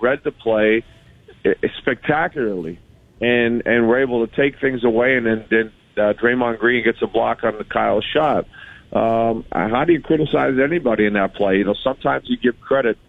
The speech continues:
Yeah, it's real life, and you can make some different decisions. And everybody's watching it on the replay over and over, say, "You could have done that, and you could have done this."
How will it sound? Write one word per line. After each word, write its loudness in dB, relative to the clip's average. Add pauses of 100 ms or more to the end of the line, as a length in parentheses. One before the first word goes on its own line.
(160)
Yeah, 0
it's -8
real 0
life, -2
and -8
you -10
can -6
make 0
some -10
different -2
decisions. -4 (300)
And 0
everybody's -2
watching -2
it -4
on 0
the -6
replay 0
over 0
and 0
over, 0
say, -4
"You 0
could 0
have 0
done 0
that, 0
and -4
you -8
could -2
have -2
done 0
this." 2